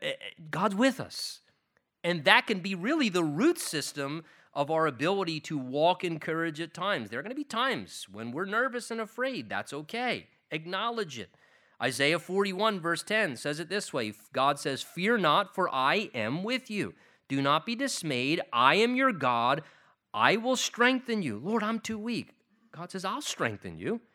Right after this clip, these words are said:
Yes, I'll help you. I will uphold you with my righteous right hand." So how wonderful that we're not acting alone. It's about depending upon God, relying that he will be faithful,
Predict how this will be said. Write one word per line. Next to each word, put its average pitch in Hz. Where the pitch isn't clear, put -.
Yes, 139
I'll 202
help 277
you. 101
I 127
will 190
uphold 147
you 131
with 147
my 135
righteous 107
right 98
hand." 90
So -
how 233
wonderful 208
that 120
we're 120
not 117
acting 196
alone. 131
It's 139
about 113
depending 135
upon 185
God, 120
relying 127
that 131
he 220
will 233
be 226
faithful, 151